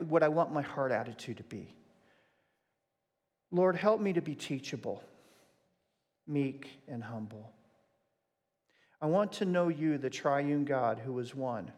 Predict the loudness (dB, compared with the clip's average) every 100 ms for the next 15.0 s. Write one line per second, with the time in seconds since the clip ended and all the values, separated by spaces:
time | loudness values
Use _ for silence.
0 | -20 _ _ _ _ _ 0 2 0 0
1 | -2 -4 -4 -6 -8 -10 -10 -12 -12 -10
2 | -10 -12 -16 -20 -20 _ _ _ _ _
3 | _ _ _ _ _ _ _ _ _ 2
4 | 4 2 0 0 0 0 2 4 4 4
5 | -4 -14 -6 -2 0 -2 0 0 2 0
6 | 0 -2 -2 -2 -2 -6 -8 -6 -4 -6
7 | -6 -4 -6 -6 -14 -20 _ _ _ _
8 | _ _ _ _ _ _ _ _ 2 2
9 | 2 4 4 4 2 2 2 2 -2 -6
10 | 0 0 0 -4 -4 -4 -2 0 0 0
11 | -4 -2 -4 -6 -2 0 0 0 -2 -6
12 | -2 0 0 -4 -4 -4 -4 -6 -6 -4
13 | -4 -6 -8 -6 -4 -4 -2 0 0 -2
14 | -2 0 0 -2 -6 -6 -4 -2 -2